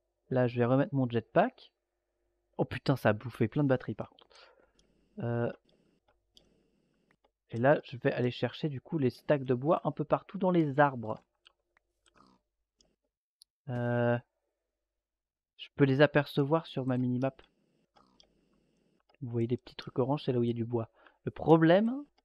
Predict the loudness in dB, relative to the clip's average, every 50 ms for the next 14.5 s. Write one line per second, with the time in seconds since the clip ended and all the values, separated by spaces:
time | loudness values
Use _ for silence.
0 | _ _ _ _ _ _ -14 -10 -6 -6 -4 0 0 0 0 0 -2 -2 -2 -2
1 | -4 -4 -6 -8 -10 -10 -10 _ _ _ _ _ _ _ _ _ _ _ _ _
2 | _ _ _ _ _ _ _ _ _ _ _ _ _ _ _ _ _ _ _ _
3 | _ _ _ _ -6 -6 -6 -6 -6 -8 -8 -8 -8 _ _ _ _ _ _ _
4 | _ -12 -12 -10 -4 -2 0 2 2 4 2 0 0 -4 -6 -2 -2 -2 -2 -4
5 | -16 -20 -20 -20 -16 -8 -6 -6 -6 -6 _ -16 -18 -18 -18 -20 _ _ _ _
6 | _ _ _ _ _ _ _ _ _ _ _ _ _ _ _ _ _ _ _ _
7 | _ _ _ _ _ _ _ -8 -8 -6 -4 -6 -8 -6 -6 -6 -6 -6 -6 _
8 | _ _ _ _ _ _ _ _ _ _ _ -12 -12 -6 0 0 2 2 2 2
9 | 2 2 4 4 2 2 2 2 2 2 2 0 -4 -6 -6 -8 -10 -10 -10 _
10 | -10 -12 -4 2 2 4 4 4 0 -2 -2 -4 _ -10 -14 -14 -10 -4 0 0
11 | 2 2 0 0 -2 -8 -6 0 2 2 4 2 0 -2 -4 -2 2 4 4 6
12 | 6 4 2 0 -2 -8 -10 -8 -10 -10 _ _ _ _ _ _ _ _ _ 0
13 | 2 4 4 2 0 _ _ _ _ _ -20 -20 _ _ _ _ _ _ _ _
14 | _ 0 2 4 2 2 0 -6 -20